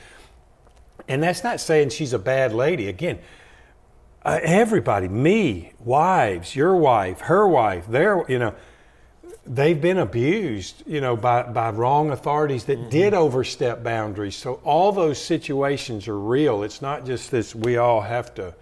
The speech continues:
Speaker 1: bad people don't and good people do.
Speaker 2: Mm-hmm.
Speaker 1: That's not an attitude at all. There's these real circumstances.
Speaker 2: And I feel like the Bible really speaks to that, because it's not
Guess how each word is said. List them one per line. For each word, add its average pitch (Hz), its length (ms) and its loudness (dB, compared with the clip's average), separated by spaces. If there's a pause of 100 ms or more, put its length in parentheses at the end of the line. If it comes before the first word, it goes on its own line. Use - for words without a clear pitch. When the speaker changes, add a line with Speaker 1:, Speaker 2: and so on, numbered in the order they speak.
(680)
Speaker 1:
bad 123 260 0
people 123 320 -6
don't 120 320 -4
and 92 120 -10
good 117 200 -2
people 107 320 -2
do. 92 340 -2 (320)
Speaker 2:
Mm-hmm. 113 260 -10 (380)
Speaker 1:
That's 120 300 -6
not 123 200 -4
an 107 100 -6
attitude 110 600 -6
at 95 100 -8
all. 104 340 0
There's 98 300 -8
these 101 400 -12 (460)
real 117 240 -2
circumstances. 107 1200 -10
Speaker 2:
And 143 60 -4
I 151 40 -4
feel 226 180 0
like 190 120 2
the 131 80 -2
Bible 143 280 2
really 143 220 2
speaks - 420 -6
to 113 120 -10
that, 107 220 -8
because 113 240 -10
it's 120 180 -10
not 143 320 -2